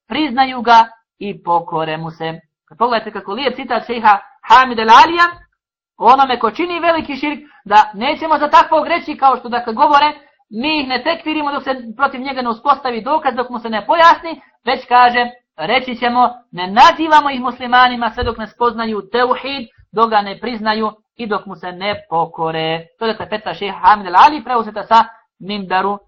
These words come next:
mimbera at-tauhida. Šejh Abdul Aziz At-Tarifi, također od učenjaka,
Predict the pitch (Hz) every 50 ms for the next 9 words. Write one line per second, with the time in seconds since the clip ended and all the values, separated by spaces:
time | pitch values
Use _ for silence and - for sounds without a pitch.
0 | _ _ - 190 208 196 185 175 190 196 196 196 - - 190 185 - _ 180 175
1 | 165 - - 165 170 175 170 160 170 170 175 - - _ _ _ _ _ _ _
2 | - 302 320 302 - 285 285 277 269 254 247 233 277 311 277 233 247 240 - 240
3 | 240 262 269 240 226 240 226 220 208 - 262 262 247 233 220 202 196 - 202 214
4 | 233 247 254 247 262 294